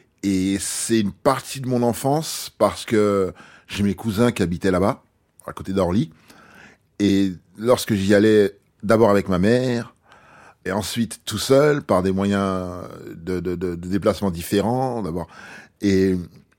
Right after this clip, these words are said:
donc j'ai toujours cette image de franchir le périphérique et rouler au milieu de cette ville, euh, anciennement ouvrière,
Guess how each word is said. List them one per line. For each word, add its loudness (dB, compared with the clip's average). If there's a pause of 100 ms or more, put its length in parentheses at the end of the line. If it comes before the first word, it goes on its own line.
(100)
donc -4
j'ai -6
toujours 4
cette -2
image 2
de 0 (840)
franchir 0
le 2
périphérique -2 (960)
et -2
rouler 6
au 8
milieu 6
de 0
cette -6
ville, -2
euh, -2 (720)
anciennement 0
ouvrière, 2